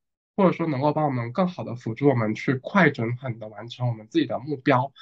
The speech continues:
让我们实现自己的价值。这样的人呢，我们，我们一般会称呼为他为职场贵人。这就是为什么我们开头要每个人都叫什么什么贵人的原因。那其实当你在职场里面遇到这样的一个贵人，他就好像帮你去打开了一个新的大门，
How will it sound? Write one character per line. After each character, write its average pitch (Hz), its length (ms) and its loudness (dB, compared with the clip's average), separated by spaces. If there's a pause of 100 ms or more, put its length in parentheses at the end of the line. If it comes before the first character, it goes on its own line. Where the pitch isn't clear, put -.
让 151 160 6
我 135 40 -2
们 117 120 -2
实 123 160 -8
现 147 160 2
自 202 100 -2
己 160 60 4
的 113 100 -2
价 196 240 4
值。 - 300 -12 (320)
这 - 100 2
样 220 160 8
的 165 80 0
人 120 180 -10
呢， 117 80 -12
我 113 80 -14
们， 117 200 -16
我 131 80 -10
们 127 120 -6
一 143 60 -4
般 143 160 -6
会 156 100 -4
称 147 200 -2
呼 143 120 2
为 113 120 -6
他 127 140 -2
为 113 280 -6
职 - 160 -10
场 123 360 -8
贵 147 180 -2
人。 - 240 -10 (180)
这 175 100 -2
就 170 80 4
是 165 80 4
为 175 100 8
什 160 60 2
么 123 100 -8
我 120 100 -10
们 123 200 0
开 156 160 -2
头 147 80 -4
要 131 140 0
每 131 120 -2
个 139 120 -2
人 123 120 0
都 123 60 0
叫 127 140 0
什 127 120 -8
么 120 60 -8
什 120 80 -10
么 113 140 -6
贵 147 180 0
人 117 160 -4
的 120 60 -4
原 120 100 -4
因。 - 80 -20
那 185 260 6 (200)
其 - 120 -6
实 208 80 2
当 233 220 6
你 151 60 -2
在 165 100 -6
职 175 160 -14
场 143 80 -6
里 127 60 -8
面 139 180 -8
遇 147 60 -6
到 139 140 -8
这 135 100 -10
样 135 100 -8
的 120 60 -8
一 113 40 -10
个 123 80 -8
贵 131 200 -4
人， - 360 -12
他 - 160 -4
就 151 120 -6
好 131 100 -4
像 131 180 0
帮 143 220 -4
你 135 60 -8
去 127 140 -16
打 113 220 -12
开 - 140 -10
了 123 100 -4
一 117 60 -6
个 127 120 -10
新 160 260 -6
的 175 80 -4
大 110 180 -6
门， 110 80 -18